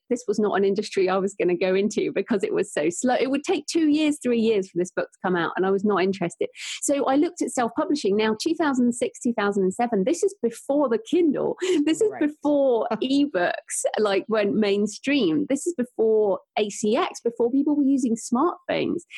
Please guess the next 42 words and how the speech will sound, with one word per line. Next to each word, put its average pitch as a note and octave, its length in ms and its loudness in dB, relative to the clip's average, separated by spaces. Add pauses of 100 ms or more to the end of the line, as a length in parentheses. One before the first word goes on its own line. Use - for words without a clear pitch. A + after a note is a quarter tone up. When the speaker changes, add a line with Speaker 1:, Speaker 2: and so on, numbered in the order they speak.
(160)
Speaker 1:
Remember C#4 440 2
that B3 200 -2
the A3+ 160 0
iPhone A3 480 0
came A3 160 0
out G#3+ 160 0
in - 100 -2
two A3 180 -2
thousand G3 320 0
and F3+ 120 -2
seven. - 460 -2 (200)
This - 160 0
is A#4 140 2
how, C#4+ 320 2
like, A3 240 0
the A#3 80 0
dark A3+ 340 0
ages G#3 540 0
it, C#4 160 0
it - 220 2
was. B4+ 340 2 (640)
<laughs> F#4 60 -6
So D#4 160 0
I E4+ 120 2
did D4+ 200 0
the C#4 80 -2
classic C#4+ 480 -2
thing, A3+ 240 2
printed A#3+ 340 0
a G#3 60 -2
couple A#3 300 -2
of G#3 80 -4
thousand G3 360 0
books, F#3+ 380 -2
put C4+ 120 -2
them A3 100 0
in G3 100 2
my F3 140 2
garage, F3+ 600 0
and G3+ 140 0
then G3 120 0
proceeded G3+ 540 -2